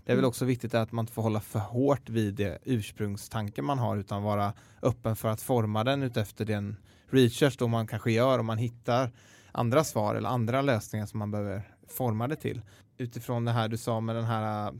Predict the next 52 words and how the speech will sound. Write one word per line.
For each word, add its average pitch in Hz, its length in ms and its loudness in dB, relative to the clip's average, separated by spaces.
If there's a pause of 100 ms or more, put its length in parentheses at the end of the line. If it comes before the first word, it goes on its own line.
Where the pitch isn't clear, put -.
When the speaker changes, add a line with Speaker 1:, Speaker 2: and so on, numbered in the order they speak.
(140)
Speaker 1:
tävlingen 131 460 0
som 135 160 -4
du 117 80 -2
faktiskt 113 260 -4
skulle 113 160 -2
varit 120 120 0
med 110 240 -2
i 107 80 -2
från 113 160 -4
första 147 320 0
början, 117 340 2 (200)
där 127 140 4
du 131 60 4
insåg 120 300 2
att, 110 120 -2
ja, 120 60 -2
men 117 160 2
det 117 120 2
de 127 260 2
utsökte, 117 640 -2
eller 120 260 2 (280)
utlyste 117 680 2 (260)
var 117 160 4
egentligen 113 380 2
inte 104 440 -2 (340)
kanske 110 420 0 (120)
ett 117 180 -6
re-, 120 320 2 (180)
eh, 117 60 -4 (280)
ett 120 160 -6
relevant 120 540 4
problem 113 360 -2
att 117 60 2
lösa, 120 360 2
eller 127 140 0
hur 120 160 2
du 107 100 -2
sa, 104 280 -2
utan 107 320 -4
du 110 80 -2
hittade 117 320 -4
en 113 100 -4
annan 117 280 -6
grej 110 160 -2
du 104 60 -4
ville 104 180 -2
göra 104 260 0
och 104 100 -2
istället 104 400 -4
gick - 200 -12
den 131 240 -4
vägen. - 340 -8